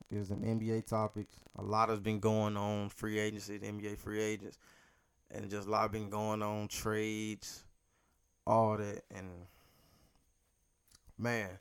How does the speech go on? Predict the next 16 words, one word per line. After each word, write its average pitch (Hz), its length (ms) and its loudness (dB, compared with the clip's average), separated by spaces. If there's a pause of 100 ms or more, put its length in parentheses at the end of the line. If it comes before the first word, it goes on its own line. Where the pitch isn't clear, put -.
(300)
the 95 80 -8
first 143 300 8
person 127 260 6
I 113 80 4
wanna 117 240 2
get 110 180 -2
into, 104 300 -2
I 101 60 0
wanna 104 200 0
talk 104 220 0
about - 220 -4
LeBron 110 400 6
a 98 80 2
little 104 180 0
bit. 98 260 -6 (640)
Now, 104 460 2